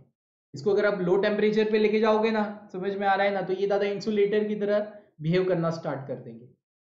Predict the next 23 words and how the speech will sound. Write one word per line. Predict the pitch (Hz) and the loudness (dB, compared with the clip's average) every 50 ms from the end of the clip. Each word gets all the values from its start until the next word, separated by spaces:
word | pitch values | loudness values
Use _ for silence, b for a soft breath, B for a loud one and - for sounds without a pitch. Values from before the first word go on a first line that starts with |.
| _ _ - | _ _ 0
right? | 160 175 180 180 175 - 143 | 2 2 2 0 -2 -4 -2
लो | 147 170 196 214 | 2 4 4 4
temperature | 214 214 214 208 208 214 214 - 214 214 214 | 4 2 0 0 0 0 2 2 2 2 2
पे | 214 220 185 | 2 0 0
band | 185 180 180 180 190 | 2 2 2 2 2
gap | 196 208 208 208 | 2 2 0 0
इतनी | 196 208 214 220 185 | -4 -4 -2 -2 0
बढ़ | 160 160 180 185 | 0 0 2 2
जाती | 214 - - - - 208 | 2 2 0 0 -2 -2
है, | 208 185 | -2 0
balance | 165 165 175 196 190 175 | 0 0 0 0 0 -2
electron | 202 185 180 175 - 196 196 196 196 | -2 -2 -4 -4 -4 -6 -6 -4 -4
में, | 196 208 202 202 - - - | -4 -6 -6 -8 -10 -12 -10
इला-, | 165 160 160 160 156 147 139 151 | -6 -2 0 2 2 2 2 2
balance | 156 160 185 196 196 165 - | 2 2 2 0 -2 -4 -2
band | 185 180 180 180 190 | 0 0 0 0 0
में | 196 196 | 0 0
electrons | 190 180 175 185 - 196 190 190 185 | 2 2 0 0 -2 -4 -4 -4 -4
इतने | 190 185 190 202 196 | -6 -6 -8 -8 -6
कम | - 185 190 | -4 -4 -2
हो | 196 196 185 | -2 -2 0
जाते | 180 165 165 - - 170 | 0 0 0 -2 -4 -6
हैं, | 151 - - | -6 -8 -10